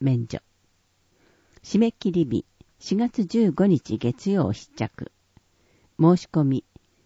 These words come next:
窓口、はがき一枚持参、または往復はがきに、一、教室名、二、希望する日時を第二希望まで。三、氏名、四、住所、五、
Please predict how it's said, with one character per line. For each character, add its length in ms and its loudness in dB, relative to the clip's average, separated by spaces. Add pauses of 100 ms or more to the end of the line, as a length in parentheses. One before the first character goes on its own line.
(120)
窓 280 2
口、 460 -2 (160)
は 180 -4
が 140 2
き 160 -2
一 260 -4
枚 260 0
持 140 -6
参、 340 -6 (520)
ま 100 2
た 200 0
は 200 -4 (140)
往 140 2
復 220 -6
は 160 -6
が 160 -2
き 200 -8
に、 160 -6 (480)
一、 360 -6 (120)
教 240 0
室 260 -2
名、 320 0 (400)
二、 220 2 (160)
希 160 0
望 220 -2
す 180 -4
る 100 2
日 340 -2
時 140 -6
を 240 -2
第 220 0
二 140 0
希 180 -4
望 260 -4
ま 140 -4
で。 180 -12 (1120)
三、 380 0
氏 240 -4
名、 400 -2 (380)
四、 280 2 (140)
住 240 0
所、 320 -8 (560)
五、 220 0